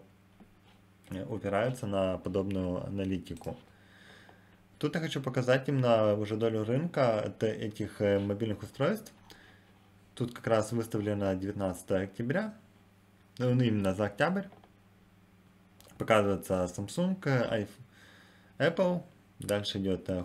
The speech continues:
Huawei. И так же самое мы можем выбрать планшет или мобильный телефон, и как раз можем выбрать, э, регион. Давайте выберем Украину. Как раз видим, что в октябре по Украине было Xiaomi, потом был Samsung,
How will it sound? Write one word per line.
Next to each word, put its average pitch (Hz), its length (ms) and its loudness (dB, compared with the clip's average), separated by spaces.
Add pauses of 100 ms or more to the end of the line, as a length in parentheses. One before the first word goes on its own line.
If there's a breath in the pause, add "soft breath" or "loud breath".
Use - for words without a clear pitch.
Huawei. 139 480 0 (600 loud breath)
И 113 100 -2
так 123 160 0
же 123 80 -8
самое 123 240 2
мы 117 60 -2
можем 107 200 -2
выбрать 104 300 -2 (260)
планшет 107 400 -2
или 92 80 -4
мобильный 143 460 -2
телефон, 139 380 -4
и 101 40 -4
как - 80 -12
раз 107 160 -2
можем 95 240 -4
выбрать, 95 400 -4
э, 92 160 2
регион. 113 560 -2 (360 loud breath)
Давайте 101 340 -2
выберем 95 400 -2
Украину. 170 480 -2 (3250 loud breath)
Как - 80 -6
раз 123 200 0
видим, 139 260 0
что 113 440 2
в 98 200 -4
октябре 117 600 0
по 107 140 -4
Украине 101 320 -2
было 92 240 -2
Xiaomi, 147 520 0
потом 98 380 -6
был 92 160 -4
Samsung, 170 560 -4